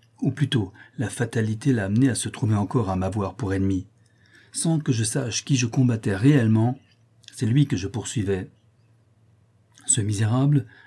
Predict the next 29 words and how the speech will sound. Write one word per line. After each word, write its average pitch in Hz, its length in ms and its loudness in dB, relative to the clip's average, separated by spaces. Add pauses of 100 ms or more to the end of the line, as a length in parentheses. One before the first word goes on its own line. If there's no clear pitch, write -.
(120)
d'une 123 200 2
habileté 98 400 -2
surprenante, 131 800 0 (460)
est 175 160 -2
enfin, 185 500 2
une 143 120 6
fois 139 140 2
de 139 80 6
plus, 214 500 -2
tombé 156 260 6
dans 110 120 2
mes 127 140 8
mains. 170 260 4 (580)
Je 143 160 4
l'ai 127 100 4
tenu 123 220 4
vraiment 120 280 6
à 113 40 4
mes 113 120 6
pieds, 160 240 2
à 117 120 2
terre, 143 500 0
vaincu, 127 680 2
pris, 135 340 0 (260)
attaché, 127 640 -2 (200)
ficelé, 175 500 0
pieds 170 460 2
et 131 60 4
poings. » 139 420 4